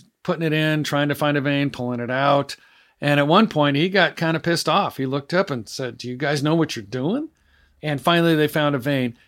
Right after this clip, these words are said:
Is that suffering? I don't know. That's for lawyers to decide. You know, I never saw anyone beat anyone up or, uh, you know, abuse them in some overt, obviously overt way. Uh, but I did see that where they were hunting for veins.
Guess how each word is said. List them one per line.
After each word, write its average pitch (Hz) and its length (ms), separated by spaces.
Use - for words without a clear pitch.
Is 147 140
that 196 180
suffering? 220 540
I 156 140
don't 120 120
know. 110 200
That's 147 240
for 156 140
lawyers 131 380
to 117 100
decide. - 520
You 139 180
know, 135 160
I 147 160
never 165 240
saw 156 280
anyone 143 640
beat 147 220
anyone 135 440
up 135 320
or, 120 300
uh, 123 440
you 131 140
know, 123 220
abuse 139 480
them 135 160
in 127 120
some 135 480
overt, 135 440
obviously 147 640
overt 131 420
way. 127 460
Uh, 123 280
but 147 180
I 156 80
did 165 220
see 165 240
that 139 280
where 127 100
they 127 140
were 123 100
hunting 127 260
for 120 120
veins. 107 540